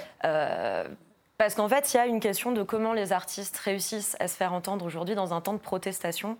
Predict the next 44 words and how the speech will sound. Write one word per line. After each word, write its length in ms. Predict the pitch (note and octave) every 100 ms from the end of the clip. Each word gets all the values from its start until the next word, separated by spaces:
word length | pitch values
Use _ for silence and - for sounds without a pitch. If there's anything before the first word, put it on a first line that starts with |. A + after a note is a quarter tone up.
| -
au-delà 240 | G3 G#3
de 80 | G#3+
leur 160 | G3 F3+
œuvre, 180 | E3 D#3
en 60 |
fait, 260 | - - - - - -
en 100 | F3+
tant 140 | G#3+
que 80 | G#3+
corps 240 | G3 G#3
de 80 | F#3+
métier. 340 | F#3 F3 F#3 F3+ - - - - -
Euh, 440 | E3+ E3 E3 D3 - - - - -
les 240 | G#3+ A3 A3
auteurs 240 | A3 B3
particulièrement, 680 | G3 - F#3+ G#3 G3 G#3 D#4+
parce 180 | G#3 F#3
que 120 | F#3+
finalement, 560 | - G3+ G3 G#3+ B3+ C#4+ - _ _ _ _ -
n-, 340 | G3+ G#3 G3+
notre 160 | G3 G3
seule 180 | G#3+ G#3
arme, 220 | A#3 G#3
en 60 | F#3+
quelque 240 | F3+ G3
sorte, 240 | - A3
ça 140 | - D#3+
va 80 | D#3
être 180 | E3
nos 100 | D#3+
crayons, 580 | D3+ - C#3+ E3+ G3+ G3+
ça 140 | G3+ E3
va 80 |
être 80 | D#3+
de 60 | D#3
pouvoir 280 | - - -
faire 220 | F3 E3+
un 80 | D#3
dessin 420 | D#3+ - E3 E3+
éventuellement 720 | D3+ D3 - D3+ D#3 E3 E3+
ou 40 | D3+
d'écrire 340 | D#3 - F#3+
quelque 280 | F3 D#3 D#3+
chose. 220 | C4